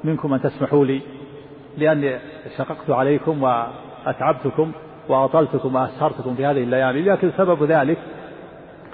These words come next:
سبب ذلك كان بودي في الأول إن، إن لا نطيل، وإن ننصرف الساعة العاشرة أو العاشرة إلا عشر دقائق، وكان هذا أول ما بدأنا،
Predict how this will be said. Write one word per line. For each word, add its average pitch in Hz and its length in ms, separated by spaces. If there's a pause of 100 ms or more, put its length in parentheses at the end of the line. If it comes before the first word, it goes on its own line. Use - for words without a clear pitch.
(380)
سبب 156 260
ذلك 139 100
كان 175 180
بودي 156 420
في 135 80
الأول 143 440 (520)
إن، 127 440 (440)
إن 156 120
لا 175 280
نطيل، 135 300 (180)
وإن 139 260
ننصرف 170 440 (160)
الساعة 131 320
العاشرة 131 560
أو 127 100
العاشرة 135 540
إلا 127 160
عشر 120 340
دقائق، - 260 (460)
وكان 170 220
هذا 160 220
أول 147 280
ما 135 100
بدأنا، 113 380